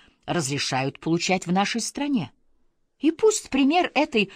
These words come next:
многострадальной пары станет уроком для всех нас. Да, Элвин Джонс, в чём дело? Помилуйте, но откуда же мне знать, сколько стоит детский авиабилет до Марокко?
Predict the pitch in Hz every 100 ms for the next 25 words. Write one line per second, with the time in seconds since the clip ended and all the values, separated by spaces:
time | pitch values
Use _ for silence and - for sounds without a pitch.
0 | - - 208 247 208 - 185 190 233 262
1 | 185 175 302 285 180 - 240 220 - 180
2 | 165 311 339 139 113 113 - 127 117 135
3 | 123 - - - 160 190 151 - _ 180
4 | 170 143 123 135 123 - _ - 220 202
5 | 147 131 - _ _ _ _ _ _ _
6 | _ _ - 208 214 196 151 - 139 -
7 | _ _ _ _ _ _ - 214 214 -
8 | 233 214 226 220 180 220 - 220 220 202
9 | 220 208 160 202 214 - 214 202 196 202
10 | 185 190 190 160 180 160 123 - -